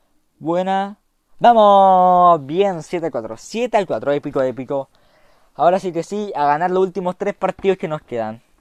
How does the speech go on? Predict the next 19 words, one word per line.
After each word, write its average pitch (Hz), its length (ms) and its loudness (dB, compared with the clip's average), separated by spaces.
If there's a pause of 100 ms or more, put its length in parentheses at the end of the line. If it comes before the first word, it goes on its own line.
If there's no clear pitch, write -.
(460)
A 120 140 -8
pensar 147 420 -4
positivo. 110 560 -12 (2500)
Dale. 101 380 -8 (1040)
Vamos, 127 320 0
vamos, 151 160 -2
vamos, 160 240 2
vamos, 170 180 4
vamos. 165 280 0
Ya, 117 160 -2
a 113 40 -2
ver. - 300 -4
Siete 196 340 -6
por 165 160 -4
tres, 220 440 -4
veintiuno. 147 640 -4
Serían 160 600 -6
veinte 147 540 -12
más, - 540 -16